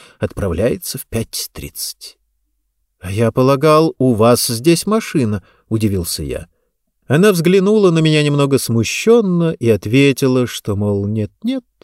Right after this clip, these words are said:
Вчера это была не её машина. Она не стала объяснять, чья это была машина. Тень смущения снова наползла на нас обоих.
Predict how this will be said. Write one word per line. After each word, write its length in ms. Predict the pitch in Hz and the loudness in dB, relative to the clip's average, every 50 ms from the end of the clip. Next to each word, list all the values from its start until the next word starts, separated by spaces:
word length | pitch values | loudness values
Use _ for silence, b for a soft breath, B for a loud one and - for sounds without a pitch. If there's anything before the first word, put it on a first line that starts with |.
| _ _ _ _ | _ _ _ _
Вчера 300 | - - 226 247 277 269 | -4 0 0 0 2 0
это 180 | 202 - - 90 | -4 -6 -6 -8
была 300 | 87 101 92 98 101 98 | -6 -6 -4 -2 -4 -2
не 240 | 95 107 139 143 | -2 0 0 0
её 480 | 123 107 107 101 90 85 95 104 104 104 | 0 0 -2 -2 -2 -2 -2 -2 -2 -2
машина. 560 | 104 104 101 - - - 110 104 101 110 123 B B B B B B B B B B B B - | -2 -4 -6 -8 -10 -10 -10 -10 -8 -10 -12 B B B B B B B B B B B B -4
Она 200 | 208 180 170 165 | -2 0 0 2
не 120 | 156 147 | 2 0
стала 340 | - - - 120 107 101 92 | 0 0 2 2 2 2 0
объяснять, 680 | 90 87 87 87 - - 101 95 98 90 - - - | -2 -4 -6 -8 -6 -6 -6 -6 -6 -6 -8 -12 -12
чья 400 | - - - 107 98 104 92 80 | -10 -8 -6 -4 -4 -4 -4 -6
это 160 | 73 - - - | -8 -10 -12 -12
была 240 | - 71 67 60 | -12 -12 -12 -12
машина. 460 | - - - - - - - - - - _ _ _ _ _ _ _ _ _ _ | -12 -14 -14 -16 -16 -18 -18 -20 -20 -20 _ _ _ _ _ _ _ _ _ _
Тень 200 | - - 165 160 | -2 0 0 0
смущения 600 | 143 - - 165 147 - - 165 170 160 160 156 | 0 0 0 0 0 2 2 2 2 2 2 0
снова 560 | 143 - - - 143 143 143 139 135 127 123 - b b b | 0 0 -2 0 0 2 4 4 4 4 2 0 b b b
наползла 720 | - 123 135 131 131 123 120 113 95 90 101 104 123 143 143 | -4 -2 0 2 4 4 4 4 2 0 0 2 2 2 2
на 140 | 135 120 | 2 0
нас 280 | 107 104 104 104 - - | -2 -2 -4 -6 -4 -4
обоих. 600 | 85 76 71 69 71 69 71 80 - _ _ _ | -6 -6 -4 -6 -6 -6 -8 -10 -12 _ _ _